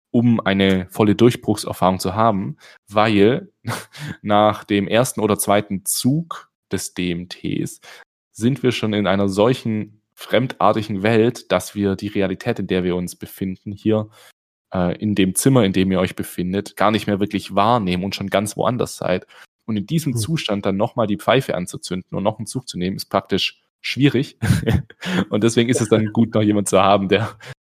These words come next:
Speaker 1: der einem dabei du-, durchhilft.
Speaker 2: Okay. Ja, das kann ich mir auch gut vorstellen. Also wenn der Peak wirklich nach fünf, äh, zehn, fünf oder zehn Sekunden schon einsetzt,
Speaker 1: Mhm.
Speaker 2: ja, bist du ja gar nicht mehr in der Lage, dann noch weiter zu rauchen.
Speaker 1: Nee, nee.
Speaker 2: Ähm,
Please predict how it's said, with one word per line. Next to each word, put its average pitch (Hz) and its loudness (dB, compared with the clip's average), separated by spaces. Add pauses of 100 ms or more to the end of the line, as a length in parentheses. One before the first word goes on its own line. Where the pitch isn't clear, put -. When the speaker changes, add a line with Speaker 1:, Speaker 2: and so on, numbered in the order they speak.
(140)
Speaker 1:
der 92 4
einem 90 2
dabei 87 2
du-, 87 -6 (200)
durchhilft. 92 -4 (760)
Speaker 2:
Okay. 139 4 (280)
Ja, 156 6
das 143 4
kann 151 6
ich 160 6
mir 180 8
auch 175 4
gut 143 4
vorstellen. 131 2
Also 135 4
wenn 147 8
der 147 6
Peak 165 2
wirklich 156 2
nach 151 2
fünf, 170 -2 (200)
äh, 156 -2
zehn, 175 2 (140)
fünf 165 4
oder 165 8
zehn 160 8
Sekunden 202 4
schon 131 0
einsetzt, 131 -2 (340)
Speaker 1:
Mhm. 92 -8
Speaker 2:
ja, 120 2 (200)
bist - -2
du 135 2
ja 117 2
gar 113 4
nicht 92 2
mehr 110 2
in 110 0
der 110 0
Lage, 170 6
dann 131 6
noch 113 2
weiter 117 0
zu 123 0
rauchen. 120 -2 (320)
Speaker 1:
Nee, 104 -2
nee. 98 0
Speaker 2:
Ähm, 156 6